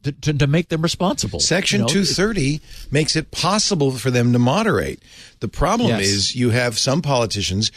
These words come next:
Speaker 2: who don't like to be moderated. They call it
Speaker 1: Uh-huh.
Speaker 2: deplatforming.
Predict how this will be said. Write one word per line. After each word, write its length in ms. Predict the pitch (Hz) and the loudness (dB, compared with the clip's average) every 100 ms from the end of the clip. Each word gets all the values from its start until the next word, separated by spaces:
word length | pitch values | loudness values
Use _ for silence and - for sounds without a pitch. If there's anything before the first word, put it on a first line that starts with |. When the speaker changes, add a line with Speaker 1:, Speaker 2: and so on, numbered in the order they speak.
| - | -6
Speaker 2:
who 140 | 147 139 | -2 0
don't 260 | 147 156 | 2 2
like 540 | 131 127 202 240 - _ - | 0 0 0 -2 -6 _ -4
to 140 | 139 | 0
be 180 | 110 98 | 2 2
moderated. 680 | 90 85 82 78 69 - - - - | 2 0 0 -2 -2 -4 -8 -10 -4
They 140 | 127 175 | -2 0
call 280 | 113 90 | -2 0
it 60 | 104 | 0
Speaker 1:
Uh-huh. 220 | 98 120 - _ _ - 113 | -2 -4 -6 _ _ -6 0
Speaker 2:
deplatforming. 1040 | 110 - 143 208 - 160 101 67 73 | 0 2 0 0 -2 -2 -2 -2 -4